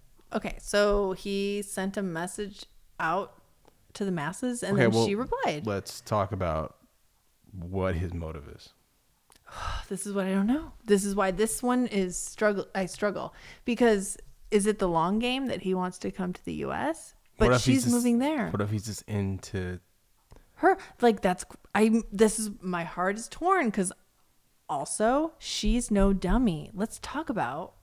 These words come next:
Speaker 1: why she's no dummy.
Speaker 2: Okay, so she's retired at fifty-one.
Speaker 1: A,
Speaker 2: That's
Speaker 1: she's
Speaker 2: that
Speaker 1: amazing.
Speaker 2: point. I don't know. I, I don't know the backstory. I don't know how she did that, but okay, that's good.
Speaker 1: That means I can retire in ten years, and I will. That's okay.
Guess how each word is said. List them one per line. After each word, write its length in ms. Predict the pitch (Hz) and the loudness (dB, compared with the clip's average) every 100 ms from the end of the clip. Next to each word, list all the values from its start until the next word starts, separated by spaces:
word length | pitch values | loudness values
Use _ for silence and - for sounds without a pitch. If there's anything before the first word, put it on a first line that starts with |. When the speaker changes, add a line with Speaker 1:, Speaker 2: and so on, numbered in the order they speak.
| _ | _
Speaker 1:
why 140 | 147 165 | -16 -14
she's 240 | - 185 | -10 -6
no 120 | 180 | -4
dummy. 420 | 180 196 165 151 - _ _ - | -4 -4 -4 -8 -14 _ _ -8
Speaker 2:
Okay, 260 | - 104 92 | -4 -2 -4
so 180 | - 101 | -4 -6
she's 320 | - 104 95 | -4 -2 -4
retired 640 | - 98 92 101 82 82 - - | -4 -4 0 0 0 -4 -8 -8
at 140 | 90 | -6
fifty-one. 680 | - 98 95 87 69 - - _ _ - | -4 -4 -2 -2 -6 -8 -16 _ _ -2
Speaker 1:
A, 300 | 190 156 175 | 0 0 -2
Speaker 2:
That's 80 | 247 _ - - 202 | -6 _ -14 -4 0
Speaker 1:
she's 260 | 196 180 - - | 0 -2 -6 -2
Speaker 2:
that 80 | 190 | -2
Speaker 1:
amazing. 500 | 160 - 151 175 285 - | -2 -10 -8 -6 -6 -4
Speaker 2:
point. 300 | - 104 90 _ _ _ _ - | 0 0 0 _ _ _ _ -2
I 60 | |
don't 140 | 101 104 | 2 4
know. 200 | 95 92 90 | 2 0 -6
I, 80 | 85 - | -12 -10
I 80 | - | -8
don't 220 | 85 82 | -6 -4
know 180 | 85 90 | -4 -4
the 40 | 87 | -4
backstory. 320 | 90 - 131 | -6 2 2
I 40 | |
don't 60 | 98 | 2
know 80 | 87 | 0
how 180 | 95 | 0
she 160 | 92 101 | 0 -2
did 160 | 104 107 | -2 0
that, 200 | 139 107 | 0 0
but 100 | 87 | -4
okay, 280 | 87 90 104 | -2 -4 -2
that's 160 | 92 - | -6 0
good. 100 | - | 2
Speaker 1:
That 100 | 285 | 4
means 200 | 320 285 | 2 0
I 100 | 285 | 0
can 140 | 285 | 0
retire 380 | 247 240 247 202 | 0 0 0 0
in 280 | - 190 180 | 0 -2 -2
ten 280 | - 185 180 | 0 0 2
years, 460 | 185 196 262 - - | 0 -2 -4 -10 -8
and 360 | 190 175 170 - - | -6 -6 -8 -12 -6
I 220 | 175 180 | -6 -4
will. 580 | 185 170 165 147 147 - _ _ _ - | -4 -4 -4 -6 -8 -12 _ _ _ -8
That's 220 | 180 - 233 | -6 -2 -2
okay. 400 | 233 392 208 | 0 0 0